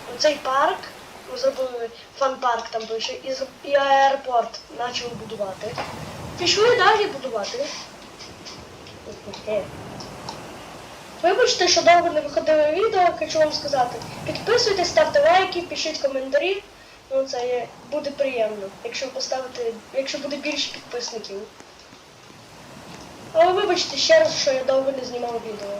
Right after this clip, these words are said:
Ну, я, я був, я хворий просто. Ну ладно, пішли далі.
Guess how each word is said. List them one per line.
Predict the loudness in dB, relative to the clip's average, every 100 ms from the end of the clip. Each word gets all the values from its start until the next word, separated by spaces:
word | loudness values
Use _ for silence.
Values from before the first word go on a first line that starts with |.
| -12 -16 -18 -18 -18 -12
Ну, | -8 -6
я, | -6 -6 -10
я | -8
був, | -4 -2 -2 2
я | 4
хворий | 4 2 0 -2 -4 -4
просто. | -4 -6 -10 -14 -16 -16 -16 -18 -18 -18 -18 -18 -18 -18 -16 -16 -16 -14 -14 -14 -16 -16 2
Ну | 4
ладно, | 4 2 -4 -8 -8
пішли | -8 -6
далі. | -2 0 0